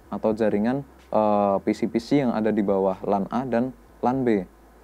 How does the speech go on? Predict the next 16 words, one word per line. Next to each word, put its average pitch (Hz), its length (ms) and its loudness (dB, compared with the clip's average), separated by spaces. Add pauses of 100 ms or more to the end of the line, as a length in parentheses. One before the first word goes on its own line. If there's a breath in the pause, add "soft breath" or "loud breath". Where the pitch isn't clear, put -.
(1000 loud breath)
Ini 151 240 2
teman-teman 160 480 4
sebenarnya 139 480 2
bisa 139 400 4
langsung, 160 640 0
eh, 117 400 4
melakukan 120 640 0
I 113 160 0
P - 160 -8 (480)
routes, 117 320 0 (240)
jadi 104 320 2
menggunakan 104 480 -2
static 95 320 -2
route 120 240 0
seperti - 320 -2
biasa, 107 480 2